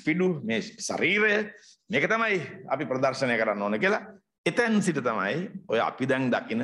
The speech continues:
මයිකල් ආන්ජලෝගේ චිත්‍ර ටික ඇන්දේ. ඒ නිසා <clears throat> මේ හිත හදාගන්න ඕන නෑ. වැඩේ හදාගන්න ඕන කියන පාඩමත්, කාය විවච්ඡේදය පිළිබඳ පළවෙනි පාඩමත් කියා දුන්නු මේ අපේ පැත්තේ කෙනෙක්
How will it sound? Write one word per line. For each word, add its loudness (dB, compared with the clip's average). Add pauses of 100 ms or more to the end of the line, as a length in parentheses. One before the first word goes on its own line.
(560)
මයිකල් 2
ආන්ජලෝගේ 2
චිත්‍ර -2
ටික 0
ඇන්දේ. -2 (600)
ඒ 2
නිසා 2 (300)
<clears throat> -2
මේ -2 (540)
හිත 0
හදාගන්න 2
ඕන 0
නෑ. -2 (540)
වැඩේ 2
හදාගන්න 0
ඕන 2
කියන 0
පාඩමත්, 0 (680)
කාය 0
විවච්ඡේදය 0
පිළිබඳ -2
පළවෙනි 0
පාඩමත් -2
කියා 0
දුන්නු -2 (760)
මේ -2 (200)
අපේ 2
පැත්තේ 0
කෙනෙක් -2